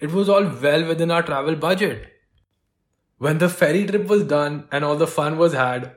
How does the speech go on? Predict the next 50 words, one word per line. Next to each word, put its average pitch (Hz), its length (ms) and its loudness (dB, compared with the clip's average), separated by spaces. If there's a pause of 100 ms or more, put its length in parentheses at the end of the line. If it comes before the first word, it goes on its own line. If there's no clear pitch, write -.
our 139 240 0
guide 147 300 -2
asked 143 240 -4
us 147 120 -8
to 151 120 -8
return 135 280 -6
the 139 80 -6
diving 123 420 -4
mask 120 260 -6
we 120 120 -8
had 120 120 -4
issued 110 300 -10
for 123 80 -10
snorkeling. 104 640 -12 (580)
Now 147 140 2
it 180 140 -2
turns 185 320 4
out 165 420 0
someone 170 300 0
had 190 180 -4
taken 180 260 -2
the 202 80 2
masks 160 340 -2
from 175 120 0
where 151 180 0
all 156 120 2
our 160 120 0
belongings 143 400 -4
were 156 80 -2
kept 139 440 -8
and 143 120 -2
now 143 160 0
they 151 80 -2
were 151 140 0
nowhere 143 500 -2
to 131 80 -8
be 127 120 -8
found. 107 340 -8 (460)
The 135 100 -4
guide 151 260 2
simply 170 360 0
refused 180 340 0
to 165 80 -6
let 147 180 -2
us 151 80 0
go 147 160 -2
without 147 240 0
returning 135 360 -6
the 160 80 0
masks. 190 500 0